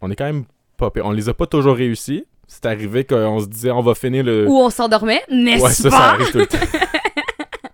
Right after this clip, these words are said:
Speaker 1: Mais le
Speaker 2: Gabriel plus que moi.
Speaker 1: Ouais. Les deux derniers, euh, c'est arrivé qu'on les a skippés puis qu'on le faisait une autre fois, mais bon, c'est pas grave.
Speaker 2: Ouais.
Speaker 1: Mais bref, avec tout ça, é-, étonnamment,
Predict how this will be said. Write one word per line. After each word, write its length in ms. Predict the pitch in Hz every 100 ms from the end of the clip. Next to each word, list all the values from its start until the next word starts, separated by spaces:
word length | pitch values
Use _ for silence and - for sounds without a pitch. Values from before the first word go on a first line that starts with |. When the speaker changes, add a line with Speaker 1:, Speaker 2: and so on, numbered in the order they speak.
| _ _ _ - - -
Speaker 1:
Mais 100 | 117
le 60 | 110
Speaker 2:
Gabriel 320 | 220 220 202
plus 160 | 196 -
que 80 |
moi. 140 | 156 - _ -
Speaker 1:
Ouais. 120 | 95 - _
Les 200 | 113 110
deux 120 | 123
derniers, 640 | 139 123 117 127 143 - 165 _
euh, 500 | 95 95 95 95 95
c'est 240 | 92 - -
arrivé 300 | 98 104 117
qu'on 120 | 110
les 180 | 104 92
a 40 |
skippés 360 | 98 - - 110
puis 80 | -
qu'on 160 | 98
le 60 | 85
faisait 220 | 92 90
une 60 | 87
autre 140 | 82
fois, 140 | 95
mais 180 | 98 87
bon, 100 | 76 -
c'est 80 | -
pas 80 | - _ _ -
grave. 120 | 156
Speaker 2:
Ouais. 60 | - _ _ -
Speaker 1:
Mais 300 | 110 117 120
bref, 360 | 104 113 175 -
avec 200 | - 135
tout 60 | -
ça, 120 | - -
é-, 140 | 127 127 _ _ _
étonnamment, 680 | - 180 185 131 123 175